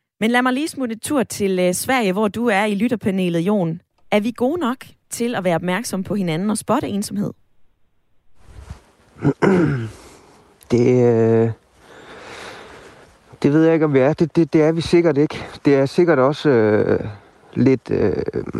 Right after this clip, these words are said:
Speaker 2: hvad hedder sådan noget, tabubelagt at være ensom, ikke? Altså, det er nok ikke det, det er nok ikke noget, man går og skilter med, tror jeg ikke. Øh, men, men, men, men om vi er nok opmærksom på det, det er vi sikkert ikke. Jeg, jeg ved ikke.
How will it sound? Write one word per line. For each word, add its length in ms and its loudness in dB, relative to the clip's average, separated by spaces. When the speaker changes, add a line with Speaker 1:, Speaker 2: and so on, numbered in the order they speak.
Speaker 2:
hvad 120 2
hedder 160 4
sådan 180 -2
noget, 260 2
tabubelagt 960 0
at 160 2
være 220 4
ensom, 440 0
ikke? 140 0
Altså, 440 2
det 60 4
er 40 2
nok 180 2
ikke 180 -2
det, 200 0
det 60 6
er 40 2
nok 140 4
ikke 80 0
noget, 140 4
man 100 4
går 100 2
og 80 -2
skilter 340 2
med, 220 2
tror 200 4
jeg 260 2
ikke. 120 -2
Øh, 320 4
men, 240 4
men, 220 4
men, 260 4
men 160 4
om 140 4
vi 60 2
er 40 2
nok 200 2
opmærksom 400 2
på 120 0
det, 160 0
det 80 4
er 100 4
vi 100 -2
sikkert 340 0
ikke. 200 2
Jeg, 140 4
jeg 140 2
ved 160 4
ikke. 220 0